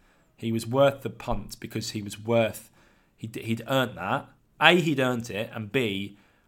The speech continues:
it was worth it for the dream at the time. You know, it was, it would have been a great story if he'd taken them up.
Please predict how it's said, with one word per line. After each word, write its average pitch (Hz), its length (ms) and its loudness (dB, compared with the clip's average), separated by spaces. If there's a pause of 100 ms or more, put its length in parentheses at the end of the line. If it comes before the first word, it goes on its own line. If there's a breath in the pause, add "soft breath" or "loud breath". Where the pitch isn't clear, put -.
(600 loud breath)
it 113 140 -8
was 113 160 -6
worth 127 480 0
it 117 200 -6
for - 140 -10
the 104 140 -10
dream 113 400 -2
at 98 80 -14
the - 40 -18
time. 98 400 -8
You 95 60 -10
know, 98 160 -6
it 110 160 -6
was, 113 240 -8
it 113 180 -12 (240)
would 135 100 -6
have 117 60 -6
been 113 120 -4
a 104 40 -10
great 104 460 -8
story 90 380 -8
if - 80 -18
he'd 92 120 -14
taken 92 280 -14
them 92 100 -14
up. - 160 -18